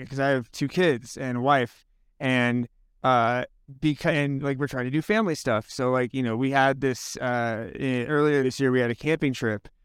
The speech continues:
uh, planned, and we, you know, we planned it, we cl-, planned it months out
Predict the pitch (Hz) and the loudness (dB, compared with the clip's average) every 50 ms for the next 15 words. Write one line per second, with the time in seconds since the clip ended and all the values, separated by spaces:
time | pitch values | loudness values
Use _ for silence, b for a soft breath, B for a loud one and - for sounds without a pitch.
0 | _ _ _ - - 127 120 117 104 - - - 131 123 120 117 113 110 113 110 | _ _ _ -6 -2 0 0 0 0 -2 -6 -2 0 0 0 0 0 -2 -2 -4
1 | - - 139 139 143 156 170 175 160 135 135 151 151 156 170 170 165 160 165 156 | -4 -4 -4 -2 0 0 0 0 0 2 0 0 -2 0 -2 -2 0 0 -2 -2
2 | 143 165 156 - 143 170 - - - 180 180 185 175 - 151 143 139 139 139 135 | -2 -4 -4 -2 -2 -4 -4 -2 -2 0 0 0 0 -2 0 0 0 0 0 -2
3 | - - 151 139 135 117 113 113 | -2 -2 0 2 2 2 0 -2